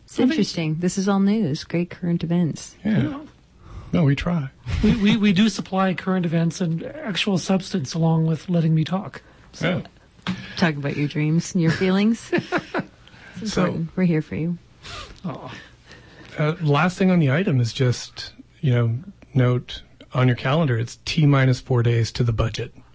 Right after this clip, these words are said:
Speaker 3: to the
Speaker 2: Nice.
Speaker 3: big budget debate at City Hall. So five thirty, December seventh, come on out, bring your sleeping bags, and, uh, they're gonna debate the budget.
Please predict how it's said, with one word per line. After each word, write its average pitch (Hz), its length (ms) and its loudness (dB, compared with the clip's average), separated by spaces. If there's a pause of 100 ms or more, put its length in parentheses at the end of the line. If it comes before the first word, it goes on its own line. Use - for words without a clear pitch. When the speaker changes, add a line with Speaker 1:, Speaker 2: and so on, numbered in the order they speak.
(680)
Speaker 3:
to 156 100 4
the 127 100 4
Speaker 2:
Nice. 143 200 0
Speaker 3:
big 139 440 2
budget 127 280 0
debate 120 280 0
at 120 120 -6
City 123 200 -2
Hall. 113 440 -2
So - 260 0
five 127 420 0
thirty, 131 360 2
December 123 400 2
seventh, 123 580 0 (400)
come 135 220 2
on 131 100 4
out, 123 220 2
bring 123 160 2
your 123 80 4
sleeping 123 340 2
bags, 117 520 0 (1200)
and, 117 640 2
uh, 113 380 4
they're 113 160 2
gonna 117 200 4
debate 117 600 0
the 131 100 0
budget. 113 420 0